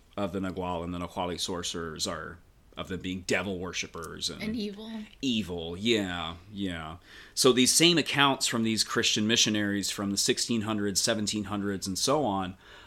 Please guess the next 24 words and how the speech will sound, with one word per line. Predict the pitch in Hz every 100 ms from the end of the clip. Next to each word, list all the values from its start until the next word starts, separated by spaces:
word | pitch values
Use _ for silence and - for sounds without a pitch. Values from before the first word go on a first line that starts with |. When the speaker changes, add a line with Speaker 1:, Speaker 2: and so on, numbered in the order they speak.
| -
Speaker 1:
um, | 107 101
where | 110 107
they | 107
say | - 123 110
these, | 82 117 107 -
these | 127 131 113
guys | - 127 113
can | - 113
transform | - 131 120 - 131 127
into | 120 101
balls | 131 120 107
of | -
fire, | 139 117 110 98 87
they | 104
can | 113 110
turn | 113 117
into | 113 107 117
dogs, | 95 139 117 104 92 92
they | 117
can | 104 107
turn | - 147 117
into | 107 110
jaguars. | 92 135 113 107 107 101 87 80 - - - - -
Um, | - 104 95 92